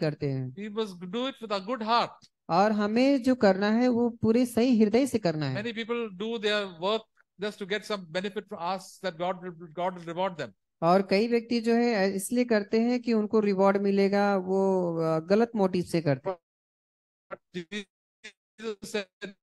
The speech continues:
Speaker 2: "When you do any good thing," he says, "We are"
Speaker 1: लेकिन हम प्रभु के शिष्य होने के नाते हमें ऐसा कहना चाहिए कि, "प्रभु, मैं तो इस योग्य नहीं हूँ, मैं इस लायक नहीं हूँ, लेकिन मैं जो किया हूँ, प्रभु, आपकी महिमा हो, आपकी प्रशंसा हो।"
Speaker 2: We grumble inside. Many people grumble inside by doing work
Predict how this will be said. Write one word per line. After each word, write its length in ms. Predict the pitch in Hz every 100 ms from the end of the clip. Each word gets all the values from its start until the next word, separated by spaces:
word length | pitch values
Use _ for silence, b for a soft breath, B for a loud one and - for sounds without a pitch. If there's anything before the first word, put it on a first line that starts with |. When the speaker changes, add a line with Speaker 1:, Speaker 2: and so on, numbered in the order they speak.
| _ _ -
Speaker 2:
"When 100 | 190
you 220 | 196 202 208
do 140 | 214
any 280 | 202 208 185
good 140 | 196 190
thing," 160 | 214 208
he 140 | 190
says, 240 | 175 196
"We 60 | 180
are" 20 |
Speaker 1:
लेकिन 300 | 185 185 254
हम 280 | 214 208 247
प्रभु 260 | 233 208 220
के 200 | 240 233
शिष्य 380 | - 214 -
होने 280 | 220 214 214
के 140 | 214 196
नाते 320 | 180 185 214
हमें 260 | 202 208
ऐसा 280 | 185 175 233
कहना 320 | 226 208 208
चाहिए 180 | 202 208
कि, 120 | 214
"प्रभु, 380 | 202 190 190 214
मैं 220 | 208 190
तो 120 | 202 208
इस 200 | 202 190
योग्य 260 | 202 208
नहीं 240 | 208 208 208
हूँ, 240 | 208 208 b b -
मैं 200 | 180 196
इस 140 | 202 185
लायक 300 | 175 196 214
नहीं 140 | 214
हूँ, 80 | 208
लेकिन 300 | 196 - 202
मैं 160 | 196
जो 280 | 190 196 202
किया 340 | 202 202 202 208
हूँ, 140 | 196
प्रभु, 300 | 196 190 196
आपकी 380 | 185 175 - 196
महिमा 280 | 175 180 180
हो, 140 | 190
आपकी 340 | 170 - 170
प्रशंसा 540 | 156 - 147 143 131 127
हो।" 100 | 123
Speaker 2:
We 140 | 226 185
grumble 340 | 233 262 262
inside. 500 | 233 208 240 233 185
Many 160 | 220 226
people 160 | 233
grumble 360 | 190 220 240 233
inside 320 | 214 220 220
by 140 | 202
doing 260 | 180 196 214
work 220 | 185 196